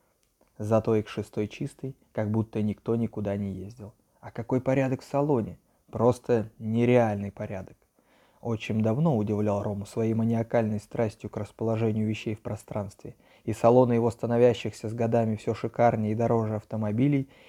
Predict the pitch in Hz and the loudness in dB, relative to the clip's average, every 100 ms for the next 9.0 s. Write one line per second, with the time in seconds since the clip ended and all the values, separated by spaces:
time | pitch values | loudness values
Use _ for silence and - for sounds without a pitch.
0 | - - 110 110 104 113 117 113 - 107 | -16 -4 -2 0 2 2 4 2 -4 -6
1 | 107 104 101 98 98 - 98 - 101 101 | -6 -8 -6 -6 -6 -10 -14 -12 -14 -14
2 | - _ _ - 107 - 107 107 110 - | -18 _ _ -8 -6 -4 -2 -2 -4 -2
3 | 127 113 101 - _ - 110 110 - - | 0 0 -2 -10 _ -8 -2 -2 -2 -2
4 | 113 107 113 120 - - 101 101 - 123 | 0 4 4 4 0 -8 -6 -8 -6 -6
5 | 135 - 110 107 104 107 107 110 107 95 | -6 -6 -8 -8 -6 -4 -2 -2 -4 -6
6 | 95 - - _ _ _ - 117 151 117 | -8 -16 -20 _ _ _ -2 2 2 2
7 | - 104 104 104 117 139 98 98 _ _ | -4 -10 -6 -2 -2 -2 -4 -6 _ _
8 | _ _ _ - 120 131 123 107 123 | _ _ _ 0 6 6 6 2 0